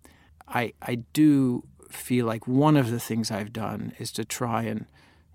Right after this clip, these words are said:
you know, turn up the volume on my living <laughs> and as, as a part of accepting dying.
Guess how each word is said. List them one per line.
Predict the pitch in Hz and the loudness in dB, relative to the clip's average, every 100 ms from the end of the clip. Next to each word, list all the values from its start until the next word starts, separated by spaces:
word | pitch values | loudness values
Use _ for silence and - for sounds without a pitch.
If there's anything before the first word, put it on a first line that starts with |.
| - | -14
you | - | -12
know, | 50 - - _ _ | -10 -14 -18 _ _
turn | - 135 | 0 2
up | 113 | 2
the | - | -4
volume | 113 113 117 110 104 | -2 0 0 -2 -4
on | 104 107 | -4 -4
my | 101 | -6
living | 104 120 107 110 - _ | -6 -8 -8 -14 -16 _
<laughs> | _ _ | _ _
and | - 117 156 - - 127 107 - 131 _ - - - | -8 -6 -6 -8 -8 -8 -10 -10 -12 _ -14 -14 -8
as, | 143 147 143 | -2 0 -2
as | 139 135 | 0 0
a | 131 | 0
part | 117 127 117 | 0 0 0
of | 113 | -4
accepting | - - 113 - - | -6 -6 -6 -10 -10
dying. | 113 - - | -10 -10 -12